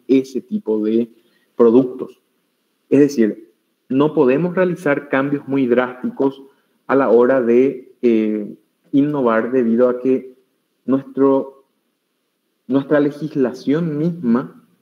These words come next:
¿verdad? Y también los, eh, los reglamentos de, de, de otros espacios de educación superior nos sujetan a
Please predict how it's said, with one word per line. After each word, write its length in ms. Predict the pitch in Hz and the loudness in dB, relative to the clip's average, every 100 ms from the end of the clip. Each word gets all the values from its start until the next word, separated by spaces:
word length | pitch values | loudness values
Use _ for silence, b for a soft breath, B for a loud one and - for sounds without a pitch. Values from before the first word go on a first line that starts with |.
| _ | _
¿verdad? 360 | 107 113 127 - _ _ - | -2 0 -2 -10 _ _ -6
Y 100 | 127 | 0
también 520 | 123 117 127 135 127 | 2 2 2 0 2
los, 400 | 135 131 - - | 0 0 -8 -4
eh, 800 | 127 117 110 104 104 101 - - | 0 2 2 -2 -4 -8 -12 -8
los 200 | 113 127 | -2 0
reglamentos 920 | 135 139 127 113 117 151 151 - 127 123 | 0 0 2 2 2 0 -4 -8 -10 -2
de, 260 | 120 113 | 0 0
de, 640 | 110 117 110 110 104 - - _ _ _ _ | -2 -2 -2 -2 -4 -8 -12 _ _ _ _
de 120 | 120 | 4
otros 280 | 117 123 143 | 4 4 0
espacios 520 | 151 147 127 135 139 135 | -4 -4 -4 -4 -4 0
de 60 | |
educación 520 | 131 127 135 - 120 | 0 0 -4 -2 -2
superior 600 | 120 131 139 113 110 117 _ _ _ _ _ _ | -2 0 2 4 2 0 _ _ _ _ _ _
nos 500 | 127 135 160 165 - _ _ _ _ _ | -2 0 0 -2 -16 _ _ _ _ _
sujetan 1040 | - 156 - - 143 180 - 143 139 143 - | 2 2 2 0 4 4 4 -2 -2 -6 -6
a 520 | 123 135 165 - - | -2 -2 -2 -12 -20